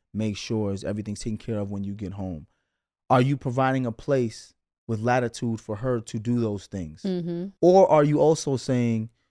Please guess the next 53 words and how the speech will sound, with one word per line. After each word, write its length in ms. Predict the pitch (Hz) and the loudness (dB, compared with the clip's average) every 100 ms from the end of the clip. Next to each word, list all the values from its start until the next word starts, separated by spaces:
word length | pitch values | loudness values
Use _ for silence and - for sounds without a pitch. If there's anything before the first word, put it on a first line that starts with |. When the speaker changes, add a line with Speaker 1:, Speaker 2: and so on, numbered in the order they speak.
| - | -4
Speaker 1:
"You 160 | 135 147 | 2 4
have 160 | 143 | 4
to 80 | 135 | 2
do 140 | 123 131 | 0 2
those 240 | 127 113 | 0 -2
things, 400 | 127 117 110 101 117 | -2 0 0 -4 -2
and 160 | 120 | 0
I 80 | 117 | 2
need 240 | 120 117 | 2 2
half 320 | 104 117 113 117 | 0 -2 -2 -6
of 100 | 110 | -6
the 100 | 104 | -2
rent 300 | 117 110 - _ _ _ - | 0 -2 -4 _ _ _ -2
every 180 | 110 113 | 2 2
Speaker 2:
Right. 100 | 113 | 2
Speaker 1:
month. 240 | 113 107 | 2 0
You're 100 | 117 | 0
gonna 160 | 113 107 | 0 0
pay 180 | - 120 | 2 2
your 200 | 117 104 | 4 2
own 240 | 107 107 | -2 -4
car 260 | - 107 104 | -2 -2 0
note. 300 | 101 90 - - | -2 -6 -10 -10
Speaker 2:
Right. 160 | 170 143 | -2 2
Speaker 1:
Oh, 100 | 131 | 2
the 120 | 113 | 0
kids 260 | - 139 123 | 0 0 2
need 140 | 123 | -2
to 40 | 113 | -2
be 140 | 117 | -4
picked 320 | - 120 - | -2 -4 -2
up. 140 | 104 107 | -4 0
That's 220 | 110 117 | -2 0
your 120 | 117 | -2
job." 400 | 104 107 90 78 _ _ _ - | 0 -2 -4 -6 _ _ _ -8
You 60 | 110 | 0
see 140 | 143 | 2
what 100 | 139 | 4
I'm 80 | 131 | 2
saying? 320 | 143 139 143 | 2 2 2
Speaker 2:
Mm-hmm. 160 | 185 220 - | -2 -6 2
Speaker 1:
What 220 | 131 - | 2 2
I 100 | 139 | 0
know 140 | 151 147 | 0 2
what 120 | 127 | 2
I 140 | 139 | 2
did 220 | 139 131 117 | 2 -2 -2
for 120 | 120 | -8
Kadeem 360 | 117 120 120 117 | -8 -4 -4 -2
was 140 | 113 | -2
I 120 | 117 147 | -2 0
know 180 | 147 | 0
what 300 | 135 127 - | 0 -2 -6